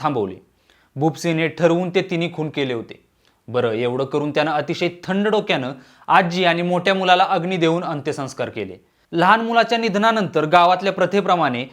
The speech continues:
त्याचा दफनविधी करण्यात आला. पण खरं तीच गोष्ट भूपसिंहचं राक्षसी कृत्य बाहेर काढण्यासाठी उपयोगी ठरली.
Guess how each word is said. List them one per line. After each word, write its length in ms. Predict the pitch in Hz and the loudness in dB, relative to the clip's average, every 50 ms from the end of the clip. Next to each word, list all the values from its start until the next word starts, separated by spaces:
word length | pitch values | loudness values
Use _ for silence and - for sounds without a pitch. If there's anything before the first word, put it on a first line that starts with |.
| - _ - | -10 _ 0
त्याचा 200 | 147 143 156 165 | 2 2 4 4
दफनविधी 520 | 160 170 170 175 170 160 160 156 143 165 | 4 4 4 4 2 -2 -2 -2 -4 -2
करण्यात 380 | 156 170 147 135 123 113 98 98 | 0 0 0 0 0 -4 -4 -6
आला. 160 | 87 85 80 - - _ _ _ | -6 -8 -10 -18 -20 _ _ _
पण 140 | - 190 190 190 | -4 -2 0 2
खरं 160 | 208 214 220 214 220 - | 4 4 4 4 0 -2
तीच 180 | 254 262 226 233 | -4 -4 -2 0
गोष्ट 360 | 202 240 226 226 226 - 190 | 4 4 4 4 2 -2 0
भूपसिंहचं 720 | 180 170 160 180 190 185 - - 190 180 170 147 - 160 156 | 0 0 2 0 -2 -2 -4 -6 -4 -4 -2 -2 0 0 2
राक्षसी 480 | - 165 160 165 - 180 165 - 185 | 4 2 2 0 -2 -8 -8 -8 -8
कृत्य 320 | - 160 160 147 - 170 151 | -8 -6 -8 -6 -4 -4 -4
बाहेर 240 | 139 147 147 147 | -2 0 0 0
काढण्यासाठी 560 | 156 151 147 135 127 131 123 - 123 107 139 131 | 2 0 0 -2 0 -2 -4 -4 -6 -6 -6 -8
उपयोगी 340 | 120 110 - 113 107 101 | -8 -8 -8 -8 -8 -8
ठरली. 360 | 98 - 101 90 87 80 80 | -10 -12 -12 -14 -14 -16 -20